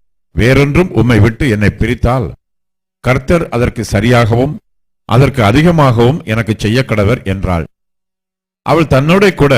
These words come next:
வர மன உறுதியாய் இருக்கிறதைக் கண்டு அப்புறம் அதை குறித்து அவளோட ஒன்றும் பேசவில்லை. அப்படியே இருவரும் பெத்லகேம் மட்டும் நடந்து போனார்கள்.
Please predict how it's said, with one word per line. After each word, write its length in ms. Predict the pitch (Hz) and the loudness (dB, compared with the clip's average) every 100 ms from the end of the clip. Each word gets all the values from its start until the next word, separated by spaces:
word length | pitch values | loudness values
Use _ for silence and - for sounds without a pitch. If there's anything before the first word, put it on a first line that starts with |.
| 87 | 0
வர 320 | 85 104 135 | 0 0 2
மன 180 | 101 120 127 | 0 0 2
உறுதியாய் 440 | 117 135 147 131 | 4 4 4 2
இருக்கிறதைக் 480 | 113 127 117 104 - | 2 0 2 0 -2
கண்டு 240 | 95 110 92 - _ _ _ _ _ _ | -4 -2 -4 -6 _ _ _ _ _ _
அப்புறம் 460 | 101 117 156 175 170 | -6 0 2 2 2
அதை 220 | 113 120 | 2 2
குறித்து 540 | - 139 139 160 160 - | 2 0 2 2 0 0
அவளோட 360 | 95 117 123 131 120 | 0 2 4 4 2
ஒன்றும் 300 | 107 120 135 | 2 0 0
பேசவில்லை. 600 | 110 113 135 104 98 92 - _ _ _ _ _ _ _ _ _ | 0 2 2 2 2 -2 -4 _ _ _ _ _ _ _ _ _
அப்படியே 480 | 95 - 98 98 110 202 _ _ _ _ | -4 -2 0 0 0 -2 _ _ _ _
இருவரும் 500 | - 127 170 165 175 | -2 2 4 4 2
பெத்லகேம் 440 | 127 123 165 156 165 | 0 0 0 0 0
மட்டும் 280 | 120 143 151 | -2 -2 -2
நடந்து 340 | 101 127 156 | -2 0 0
போனார்கள். 520 | 107 107 95 90 65 | 0 0 -2 -2 -6